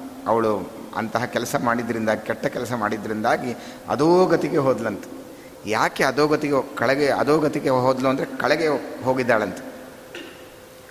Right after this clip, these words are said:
ಕೆಳಗಿನ ಲೋಕಕ್ಕೆ ಹೋಗಿದ್ದಾಳಂತೆ. ಯಾಕೆ ಹೋದ್ಲು ಅಂತಂದರೆ,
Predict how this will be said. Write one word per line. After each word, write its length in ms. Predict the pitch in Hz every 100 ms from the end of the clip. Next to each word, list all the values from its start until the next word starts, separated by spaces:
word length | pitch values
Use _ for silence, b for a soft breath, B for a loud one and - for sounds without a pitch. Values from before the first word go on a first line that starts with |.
| -
ಕೆಳಗಿನ 300 | 120 143 151
ಲೋಕಕ್ಕೆ 400 | 143 135 135 135
ಹೋಗಿದ್ದಾಳಂತೆ. 540 | 127 117 107 104 95 - B B B
ಯಾಕೆ 280 | 107 123 135
ಹೋದ್ಲು 340 | 131 127 117 117
ಅಂತಂದರೆ, 760 | 107 113 139 131 113 -